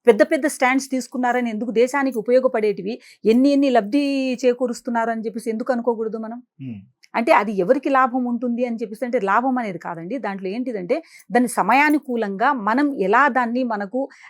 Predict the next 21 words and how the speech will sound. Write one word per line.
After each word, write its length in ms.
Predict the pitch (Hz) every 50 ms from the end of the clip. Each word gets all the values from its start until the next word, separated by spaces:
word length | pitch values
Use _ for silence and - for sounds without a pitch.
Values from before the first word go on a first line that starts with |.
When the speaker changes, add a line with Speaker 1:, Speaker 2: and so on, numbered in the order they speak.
| - 208
Speaker 1:
like, 560 | 208 214 214 214 220 214 208 208 208 208 208 - - - - -
ఆర్బీఐకైనా 680 | 190 190 196 196 180 226 208 208 202 - 208 196 196 196
సరే, 380 | 175 - 196 190 196 196 - -
then 160 | 190 202 202
వచ్చే 160 | 196 185 208 196
సెంట్రల్ 340 | 196 - 196 190 240 233 208 208
గవర్నమెంట్కైనా 580 | 202 202 202 202 190 175 160 - 185 180 180
సరే, 200 | 175 - 214 240 - _ - _ _ _
దానికి 340 | 190 226 240 247 240 254 208
ఎలా 180 | 196 202 240 277
స్టాండ్ 400 | 262 - - 262 233 254 247 233
తీసుకుంటున్నప్పుడు 720 | 240 233 214 - - 226 208 208 190 190 185 170 - 247
దానివల్ల 400 | 240 254 233 220 208 208 220 262
అడ్వాంటేజ్ 520 | 254 202 175 185 247 262 254 269 254 202
ఏంటిది 500 | 208 196 196 185 160 175 156 196 196 185 - _ _ - -
అంటే, 200 | - 208 202 254
like, 280 | 240 226 214 214 220
యుఎన్ఓ 540 | 208 185 196 233 262 269 262 277 277 262 262 - _
నుంచి 260 | 226 226 247 233 -
మనకు 300 | 262 240 226 208 196 -
వచ్చేటువంటి 680 | 180 180 - - 240 240 233 208 202 196 175 247 269